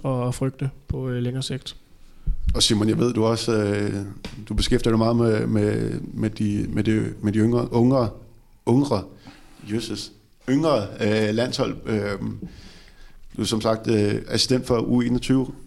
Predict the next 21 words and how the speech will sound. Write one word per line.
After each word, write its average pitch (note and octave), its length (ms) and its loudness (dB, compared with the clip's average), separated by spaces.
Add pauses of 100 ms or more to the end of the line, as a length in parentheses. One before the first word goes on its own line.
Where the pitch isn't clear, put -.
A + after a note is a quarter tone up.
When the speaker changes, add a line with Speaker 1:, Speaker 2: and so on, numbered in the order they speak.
(140)
Speaker 2:
tyve, B2+ 540 2
øhm, A2 440 -2 (260)
landsholdet. A2+ 460 0 (880)
Og A2+ 80 2
der G#2+ 60 2
er A2 40 2
nogle A#2 120 2
franskmænd, A#2+ 440 0
der A2+ 100 0
også A#2 240 2
er A2+ 40 0
på G#2 40 -6
vej, A2+ 160 2
som A2+ 180 -2
vi A2+ 60 4
ikke A#2 60 2
engang A#2+ 200 2
har A2 80 0
set C3+ 260 2
nu A#2 140 4
på, A2 280 0